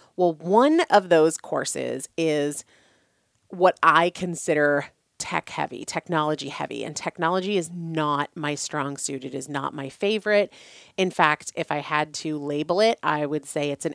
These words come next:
outright weakness of mine. And it was this very course that prompted me to create the feedback loop I've talked about in the last couple weeks, because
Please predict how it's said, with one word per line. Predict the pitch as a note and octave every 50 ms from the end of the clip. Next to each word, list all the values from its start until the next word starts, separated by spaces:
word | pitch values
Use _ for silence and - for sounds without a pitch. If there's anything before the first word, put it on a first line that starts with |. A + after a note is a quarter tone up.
| -
outright | - D3+ D#3 - - - C#3+ C#3+ C#3 -
weakness | D#3 C#3 D3 D3+ D3 - _ - C#3+ C3+ C3 - -
of | B2+ C#3
mine. | C3+ B2+ G#2+ G2 - - - - - _ _ _ _ _ _ _ _ _ _ _ _ _ _ _ _ _ _ _ _ _ _ _ _ _ _ _ _ _
And | - F#3+ F#3
it | F#3 -
was | E3 E3 G3 G#3 G#3 F3 E3
this | - F#3 F#3+ F3+ - -
very | E3+ F3 D#3+ D#3+ D#3+
course | - - - - F4 F4 C#4 F#3+ F3+ F3+ -
that | - - - -
prompted | - - F#3 E3 E3+ G3 - - A3 F3+
me | F3 E3 D#3
to | D3+
create | - - - - D#3+ D3+ D3 D3 -
the | - D#3
feedback | - - D3 D3 - D#3 C#3+ C#3+ - -
loop | D3 D3 -
I've | C#3+ C#3+ C#3
talked | - - D3+ D3 - -
about | - C#3+ C3 -
in | -
the | D3+
last | C#3+ C3 C3+ - -
couple | - E3+ - - D3 D#3+
weeks, | F3 D3+ A#3 - - -
because | - E3+ D#3 - - - - C4+ - G#3+ F3+ E3+ -